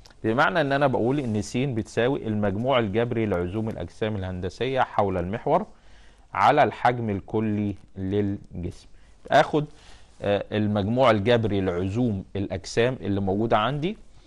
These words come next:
واقسمها على الحجم الكلي للجسم. يبقى باخد عزم، لو انا عندي شكل مكون من مكعب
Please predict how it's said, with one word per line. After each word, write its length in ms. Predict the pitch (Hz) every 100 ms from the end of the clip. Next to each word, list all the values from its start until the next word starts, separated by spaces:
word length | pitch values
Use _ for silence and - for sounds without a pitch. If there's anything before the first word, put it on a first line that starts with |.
| - - - -
واقسمها 960 | 110 120 - - 175 196 170 170 196 -
على 300 | 110 113 120
الحجم 440 | 107 - 170 165
الكلي 440 | 143 113 135 135 120
للجسم. 400 | 101 90 80 - - - -
يبقى 140 | 95
باخد 300 | 123 - 135
عزم، 340 | 104 127 101 98 - - - - - -
لو 100 | 120
انا 100 | 135
عندي 280 | 120 123
شكل 300 | 113 107 -
مكون 520 | 95 90 120 123 113 107
من 140 | 101
مكعب 360 | 92 113 90